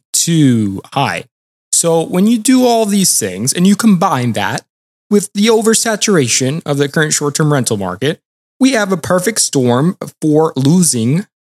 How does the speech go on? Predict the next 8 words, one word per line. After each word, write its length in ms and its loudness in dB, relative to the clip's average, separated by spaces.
money. 380 -2
So 600 0
you 300 4
may 280 4
be 180 0
wondering, 720 0
why 440 0
on 140 2